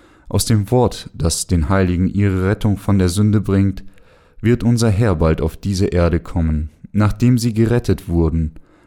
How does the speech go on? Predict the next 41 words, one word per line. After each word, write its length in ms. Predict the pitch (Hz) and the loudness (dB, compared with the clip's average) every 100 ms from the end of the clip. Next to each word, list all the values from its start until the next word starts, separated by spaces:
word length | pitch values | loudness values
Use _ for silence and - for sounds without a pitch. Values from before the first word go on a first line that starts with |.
| - | -2
müssen 320 | 98 95 107 | 0 0 0
die 120 | 95 | 0
Heiligen 480 | 87 98 95 95 95 101 | 0 0 0 0 0 0
am 180 | 90 | 0
Wort 260 | 90 104 104 | 2 0 2
des 180 | 101 - | -2 2
Segens, 480 | 113 110 85 76 - | 2 2 0 -2 0
den 200 | 87 80 | 0 2
der 140 | 80 | 0
Herr 380 | - 95 95 - | 0 0 0 0
ihnen 180 | 92 90 | 0 0
versprochen 580 | 95 - 101 95 95 | -4 -2 -2 0 0
hat, 200 | 90 90 - - - _ - | -2 -2 -8 -16 -20 _ -16
festhalten 720 | - 120 - - 80 80 80 | -2 0 0 -2 0 2 0
und 160 | 80 | -2
ihren 320 | - 107 104 90 | -2 -2 0 0
Glauben 360 | 90 87 92 | 2 2 2
bewahren. 640 | 95 85 82 85 82 73 - - _ - - | 0 2 2 2 0 -6 -6 -20 _ -20 -4
Wenn 180 | 90 98 | 0 2
ihre 240 | 104 117 | 2 2
Herzen 500 | 98 123 120 - 85 | 2 2 0 0 0
jemals 460 | 85 107 104 101 - | 2 2 2 2 -2
ihren 280 | 104 98 85 | -2 -2 0
Glauben 400 | 98 101 104 - | 2 2 2 0
an 140 | 92 | 0
das 300 | 87 - 87 | 0 -2 -2
Wort 260 | 95 104 98 | 0 0 0
des 200 | - - | -4 0
Herrn 180 | 98 | 0
verlieren, 640 | 95 95 90 110 101 98 - - - _ - | 0 -2 0 0 0 -2 -4 -18 -20 _ -8
verlieren 500 | - 101 113 113 107 | 0 2 4 4 2
sie 220 | 107 - | 0 -2
alles, 440 | 90 82 78 - | 2 2 0 -2
und 280 | - 101 90 | -2 -2 0
deshalb 360 | 110 - 87 80 | 0 2 0 2
müssen 300 | 90 - 87 | 0 0 -4
sie 140 | 87 | -4
ihren 300 | - 101 98 | 0 0 0
Glauben 460 | 90 87 90 87 - | 0 2 2 0 0
an 120 | 87 | 0
das 320 | 80 - - | 0 -4 -10